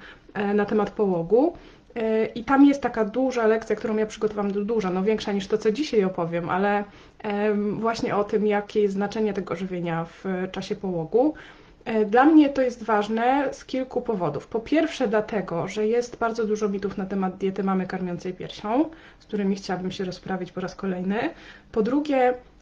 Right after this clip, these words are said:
e, połóg jest takim bardzo specyficznym okresem w, mm, tym początku macierzyństwa, w którym my,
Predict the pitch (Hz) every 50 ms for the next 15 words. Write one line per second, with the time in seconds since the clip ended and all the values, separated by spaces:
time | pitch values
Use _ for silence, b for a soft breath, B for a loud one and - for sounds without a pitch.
0 | _ _ - - 226 208 - - 285 285 311 311 - 277 262 - - - 269 254
1 | 247 262 269 294 277 285 - - - 254 - - 240 - 277 294 - 262 233 208
2 | - 190 - - 180 156 151 - 190 170 156 165 165 - - 190 175 170 175 170
3 | 160 - - - 170 175 175 180 175 180 180 180 170 - B B B B B B
4 | 196 190 190 196 - - 196 190 190 - 190 185 175 175 - 190 180 170 165 160
5 | 165 - - - 190 196 226 269 B B B B B B B B B - - -
6 | - - 254 262 277 262 269 262 247 247 247 247 247 254 262 262